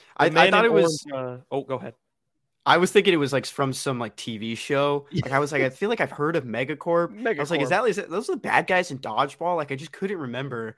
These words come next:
Speaker 1: when you
Speaker 3: Globo
Speaker 1: wrote that
Speaker 3: Gym?
Speaker 1: down. Globo
Speaker 2: I
Speaker 1: Gym,
Speaker 2: Globo
Speaker 1: like,
Speaker 2: Gym.
Speaker 1: that's,
Speaker 2: Megamind.
Speaker 1: that's like, Mega
Speaker 3: Oh, there you
Speaker 1: Mind,
Speaker 3: go.
Speaker 1: yeah.
Speaker 3: Megamind. Or, um, I don't know, yeah, next you're gonna see, like, like, what's the one in, um, Fairly Odd Parents? Dims-, Dimsdale?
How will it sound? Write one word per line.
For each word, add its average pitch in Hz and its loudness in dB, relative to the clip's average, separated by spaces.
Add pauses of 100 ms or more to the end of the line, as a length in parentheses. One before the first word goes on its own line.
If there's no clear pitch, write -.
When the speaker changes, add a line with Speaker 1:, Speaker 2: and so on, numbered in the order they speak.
(140)
Speaker 1:
when 156 0
you 170 6
Speaker 3:
Globo 170 4
Speaker 1:
wrote 180 6
that 147 -4
Speaker 3:
Gym? 175 2
Speaker 1:
down. 117 -6 (280)
Globo 160 6
Speaker 2:
I 165 4
Speaker 1:
Gym, 143 0
Speaker 2:
Globo 143 -2
Speaker 1:
like, 127 0
Speaker 2:
Gym. 147 2
Speaker 1:
that's, 151 2
Speaker 2:
Megamind. 123 0
Speaker 1:
that's 127 4 (300)
like, 123 -14 (420)
Mega 139 -2
Speaker 3:
Oh, 131 0
there 143 2
you 170 4
Speaker 1:
Mind, 151 0
Speaker 3:
go. 120 -6
Speaker 1:
yeah. 131 -6
Speaker 3:
Megamind. 117 -14 (200)
Or, 147 0
um, 127 -6 (640)
I 135 -8
don't 143 -2
know, 156 -2
yeah, 135 -2
next 127 -8
you're 139 -8
gonna 127 -8
see, 131 -10
like, 110 -14
like, - -20
what's - -10
the 147 -2 (140)
one 139 -8
in, 131 -10
um, 104 -14 (220)
Fairly 131 -6
Odd 120 -8
Parents? 131 -8
Dims-, 131 -4
Dimsdale? 143 -2